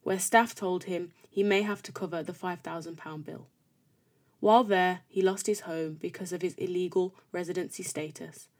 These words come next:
and he was ineligible for a bed in a state-funded homeless hostel, so he was discharged to the streets.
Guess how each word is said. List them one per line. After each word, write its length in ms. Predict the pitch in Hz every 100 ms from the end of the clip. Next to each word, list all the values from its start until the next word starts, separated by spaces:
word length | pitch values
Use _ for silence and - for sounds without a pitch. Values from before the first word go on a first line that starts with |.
| _ _ _ _
and 140 | 180 185
he 160 | 202
was 240 | 190 185 -
ineligible 680 | 202 202 175 165 165 165 170
for 160 | -
a 60 | 175
bed 320 | 160 160 156 -
in 100 | 165
a 80 | 170
state-funded 760 | - 180 190 - 160 156 156 -
homeless 320 | 175 170 165
hostel, 420 | - - - - - _ _ _ _ _
so 220 | - 202
he 140 | 202
was 160 | 196 196
discharged 680 | 202 - - 165 165 - -
to 120 | 170
the 100 | 165
streets. 600 | - - 131 - -